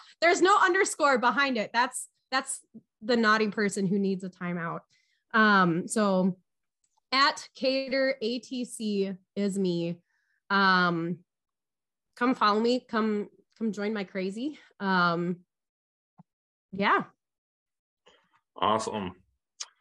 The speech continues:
Speaker 2: Well, we will link that up as well, uh, so people can just click on it and get to it. Uh, appreciate you taking the time. Uh, look forward to staying connected in the future, and good luck getting through the rest of, uh, football season here.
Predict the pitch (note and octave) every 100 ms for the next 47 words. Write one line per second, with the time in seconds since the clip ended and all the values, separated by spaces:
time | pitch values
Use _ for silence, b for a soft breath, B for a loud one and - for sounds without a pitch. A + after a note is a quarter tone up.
0 | b _ A2 A#2 A#2 A2 A2+ A2 G#2+ G#2+
1 | G#2+ F#2 G2 G2 G#2 G#2 - G2 F#2 -
2 | F#2 G2 F2+ F#2+ F2+ - G2+ G2 F2+ F2+
3 | F2+ G2+ F#2+ F#2 - G2 G2+ A2+ B B
4 | B _ G#2 F#2 F2 F2 _ _ _ _
5 | _ C3+ B2+ B2+ A2 - A#2 A#2 A#2+ G#2+
6 | - A2+ A2+ A2 A#2 _ _ _ _ G2+
7 | G#2 F#2 F2 E2+ - _ - A2+ F#2+ A2+
8 | A2 G#2 G2+ F#2+ F#2+ - A2+ G2+ G2 G#2+
9 | G2+ - G2+ G2+ F2+ - G#2 A2 C3 C#3+
10 | G#2 G2 F2+ - b _ _ _ _ _
11 | _ _ _ _ _ _ - G#2+ G2 F#2+
12 | F#2 G2 A2 F#2+ G2 G2+ - F#2 F2+ E2+
13 | D#2+ - _ _ _ _ - B2+ G2 -
14 | F#2 E2+ E2+ E2+ D#2